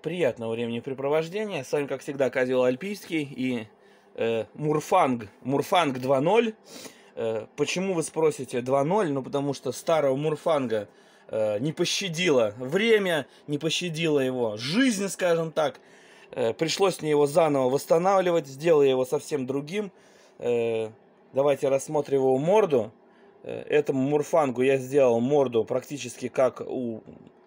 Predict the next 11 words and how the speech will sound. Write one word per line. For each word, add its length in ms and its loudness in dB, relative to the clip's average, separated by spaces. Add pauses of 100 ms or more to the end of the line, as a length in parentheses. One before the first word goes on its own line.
(460)
медведя. 760 2
Посмотрите 540 -4
на 140 0
нос. 260 0
Если 200 -6
у 40 0
старого 340 4
Мурфанга 500 0
была 200 2
крысиная 500 -4
морда, 380 2